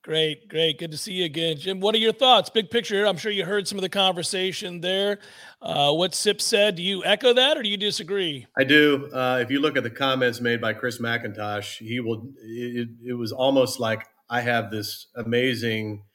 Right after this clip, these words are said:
Speaker 2: bromance with Jim Leonard." Uh, I mean, just the way he referred to him as Jimmy, you know. Uh,
Speaker 1: Yeah. <laughs>
Speaker 2: look, they want him to be this next coach, and they probably have for a while. Uh, and I think Chris takes the buyout,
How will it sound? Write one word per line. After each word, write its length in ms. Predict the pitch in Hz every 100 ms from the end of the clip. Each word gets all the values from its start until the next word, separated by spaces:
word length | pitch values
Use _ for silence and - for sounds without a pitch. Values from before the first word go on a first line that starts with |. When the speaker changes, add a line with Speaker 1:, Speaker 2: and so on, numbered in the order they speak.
| _ _ _ -
Speaker 2:
bromance 640 | 98 123 127 120 107 101 -
with 160 | 101
Jim 220 | 95 113 104
Leonard." 380 | 104 101 90 - _ 98
Uh, 240 | 98 98 101
I 40 |
mean, 160 | 104 101
just 180 | 120
the 80 | 123
way 160 | 117 110
he 120 | 110
referred 380 | 104 110 127 117
to 80 | 123
him 80 | 110
as 120 | 95 -
Jimmy, 540 | 139 139 139 135 - 117
you 120 | 117
know. 400 | 113 113 117 117
Uh, 300 | 107 104 - - -
Speaker 1:
Yeah. 80 | - _ -
<laughs> 280 | - _ -
Speaker 2:
look, 320 | 123 139 - 120
they 140 | 147
want 280 | 160 151 139
him 140 | 135 127
to 80 |
be 160 | 104 131
this 260 | 120 113 127
next 300 | 117 - 147
coach, 320 | 180 104 -
and 80 | 117
they 80 |
probably 400 | 113 139 143 139
have 320 | 127 127 131 -
for 120 | 113
a 100 | 104
while. 560 | 98 104 120 143 165 _ _ _ _ _ -
Uh, 380 | 101 107 107 110
and 240 | 120 113 117
I 80 |
think 240 | 120 139 139
Chris 320 | - 156 -
takes 340 | - 139 135
the 100 | -
buyout, 720 | 98 110 127 147 117 110 110